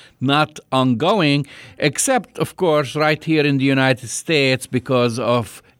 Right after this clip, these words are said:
aipac and the surrogates of aipac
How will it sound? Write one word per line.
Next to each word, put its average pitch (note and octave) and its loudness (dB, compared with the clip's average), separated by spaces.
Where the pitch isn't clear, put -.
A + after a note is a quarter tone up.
aipac C3+ 0
and A#2+ 0
the A2+ -2
surrogates C3 0
of - -4
aipac B2+ -2